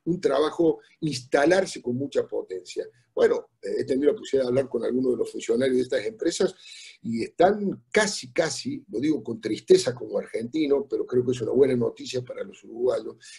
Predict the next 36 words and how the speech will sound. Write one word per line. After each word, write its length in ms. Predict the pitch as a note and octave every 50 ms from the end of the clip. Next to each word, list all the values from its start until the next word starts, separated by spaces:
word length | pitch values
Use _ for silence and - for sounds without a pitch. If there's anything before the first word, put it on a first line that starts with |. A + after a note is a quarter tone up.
| -
están 300 | - B2+ B2 D3+ C#3+ C#3+
casi, 360 | C#3+ - F#3 F3+ F3+ - B2+ -
casi 280 | - D#3 D3+ - B2+
a 100 | - -
punto 260 | - C#3 C#3 - C3
de 60 | - -
tomar 240 | - A2 A#2+ A2+
la 120 | A2+ A#2 A2
decisión 720 | G2+ - - - G#2 - - A#2 A#2 A2+ A2 A2 A2 - _ _ - - _ _
de 320 | - G#2+ G#2+ G#2+ G#2 G#2+ -
instalarse 880 | - - A2 G2+ - A2 G#2+ A2+ A#2 - - - A2 A2+ G#2 G2 G2 G2 -
en, 320 | F#2 F2+ - - F3 - _
en 240 | - - G3+ G3 -
Uruguay. 380 | F#2+ G2 G#2 A#2+ B2+ B2 G#2+ -
¿Por 200 | - C3+ - -
qué? 300 | - B2 G2 F2+ - _ - - - - - - _ -
Porque 300 | C3 A#2+ A#2+ - B2+ B2+
acá 520 | B2+ - - F3+ E3+ D#3+ D3+ - - - _ _ _ _ _ _ _ -
la 220 | A#2+ A#2 A#2+ - -
protección 960 | - B2 A#2 - - - A#2+ A#2+ A#2+ - - - - A3 G#3+ - - - - -
al 160 | G2+ G2+ G2+ -
trabajador, 560 | F#2 F#2+ F#2+ F#2+ - - A2 C3+ D#3+ - -
que 100 | - G2+
yo 160 | F#2 G#2+ G#2+
creo 220 | - A#2 - - _ _
que 120 | - G2+ G2
debe 320 | C#3+ E3+ F3 E3 C3+ A#2+
haber 240 | A2+ A2+ A2+ - -
protección 480 | - F#2+ F#2+ - - F#2+ - - A#2 A2
al 80 | G2+ -
trabajador, 600 | - G#2 G2 F#2+ - - G#2 G#2 G2+ - - _
se 160 | - - D#3+
han 60 | E3
convertido 640 | - - A#2+ A2+ A2+ G#2+ G#2+ - _ - C#3+ B2+ B2
en 120 | G2+ F#2+
abusos. 840 | - - - B2 D3 C#4+ C3 A#2+ - - - - - - - -